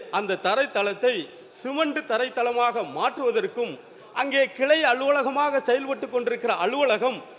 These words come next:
பழுதடைந்து போயிருக்கிறது. ஓட்டுநர் நடத்துனருக்கான ஓய்வு அறையாக இருக்கிற அந்த கட்டிடமும் பழுதடைந்து போயிருக்கிறது. எனவே அந்த கட்டிடத்துக்கு, பழைய கட்டிடத்திற்கு, பழுதடைந்த கட்டிடத்திற்கு புதிய கட்டிடத்திற்கும்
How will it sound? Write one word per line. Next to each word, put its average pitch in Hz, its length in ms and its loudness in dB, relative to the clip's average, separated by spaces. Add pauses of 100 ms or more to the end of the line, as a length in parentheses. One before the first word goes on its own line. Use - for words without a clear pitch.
(200)
பழுதடைந்து 294 580 2
போயிருக்கிறது. 220 760 2 (400)
ஓட்டுநர் 269 680 4
நடத்துனருக்கான 247 1000 0 (240)
ஓய்வு 277 460 4
அறையாக 247 500 4
இருக்கிற 247 300 0
அந்த 190 180 -2
கட்டிடமும் 247 580 0 (160)
பழுதடைந்து 269 520 2
போயிருக்கிறது. 220 760 2 (240)
எனவே 240 360 4
அந்த 208 340 0
கட்டிடத்துக்கு, 240 800 2 (260)
பழைய 277 420 2
கட்டிடத்திற்கு, 254 760 0
பழுதடைந்த 269 580 2
கட்டிடத்திற்கு 226 840 0 (320)
புதிய 311 360 4
கட்டிடத்திற்கும் 240 840 0